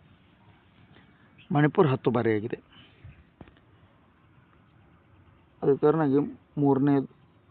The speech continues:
ತುರ್ತು ಪರಿಸ್ಥಿತಿ ಮುನ್ನೂರ ಅರವತ್ತನೇ ವಿಧಿ ಹಣಕಾಸಿನ ತುರ್ತು ಪರಿಸ್ಥಿತಿ, ಇದುವರೆಗೂ ಒಂದು ಬಾರಿಯೂ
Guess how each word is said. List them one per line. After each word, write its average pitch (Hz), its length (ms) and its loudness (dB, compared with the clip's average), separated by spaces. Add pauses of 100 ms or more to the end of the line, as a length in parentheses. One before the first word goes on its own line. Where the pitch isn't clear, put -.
(220)
ತುರ್ತು 139 240 -2
ಪರಿಸ್ಥಿತಿ 147 440 2 (520)
ಮುನ್ನೂರ 180 360 2 (100)
ಅರವತ್ತನೇ 147 420 4
ವಿಧಿ 160 240 6 (320)
ಹಣಕಾಸಿನ 202 640 2
ತುರ್ತು 151 340 -2
ಪರಿಸ್ಥಿತಿ, 123 520 -4 (180)
ಇದುವರೆಗೂ 185 540 8 (540)
ಒಂದು 180 320 6
ಬಾರಿಯೂ 156 460 4